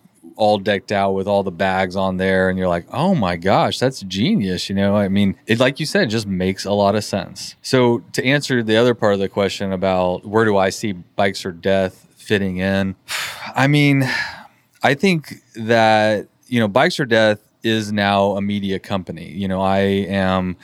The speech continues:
covering events. I'm, uh, talking to people. I am producing bikepacking media. And what I'm seeing is that there's room for a lot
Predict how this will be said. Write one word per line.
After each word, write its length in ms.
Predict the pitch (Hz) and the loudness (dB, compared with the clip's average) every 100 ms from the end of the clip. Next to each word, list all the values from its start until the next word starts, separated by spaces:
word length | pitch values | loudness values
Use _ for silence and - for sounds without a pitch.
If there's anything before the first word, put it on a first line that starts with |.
| - - - | -20 -20 -4
covering 560 | 117 107 107 104 101 | 0 2 2 2 0
events. 720 | 98 90 104 101 101 98 - - | -2 0 2 2 0 -4 -12 -10
I'm, 600 | 95 95 92 90 92 - 92 | -4 -2 -4 -4 -8 -8 -6
uh, 240 | 90 90 | -4 -4
talking 500 | - 107 104 107 95 | 0 0 0 -4 -8
to 140 | - | -8
people. 480 | 92 101 - 95 95 | -8 -8 -4 -2 -2
I 140 | 95 95 | 0 0
am 140 | 95 | -2
producing 720 | - 92 101 98 - 101 95 - - - - | -4 -4 -2 -2 -2 -4 -4 -6 -14 -16 -4
bikepacking 560 | 92 196 - 104 - 110 | -2 -2 0 0 0 -2
media. 500 | 110 175 92 - - - - - _ | 0 0 -4 -8 -14 -18 -20 -20 _
And 720 | 113 107 104 101 101 98 92 - _ _ - | 0 2 4 2 0 -2 -6 -12 _ _ -10
what 260 | 107 107 | 0 2
I'm 160 | 107 101 | 2 -2
seeing 460 | - 123 135 127 107 | -4 -2 0 2 0
is 220 | 95 92 | -2 0
that 320 | 98 92 92 | 2 2 2
there's 280 | 104 101 90 | 0 0 -4
room 320 | 98 101 98 | -2 0 -2
for 340 | - 98 92 | -4 -4 -2
a 80 | 92 | 0
lot 420 | 92 95 95 92 | 2 4 2 -2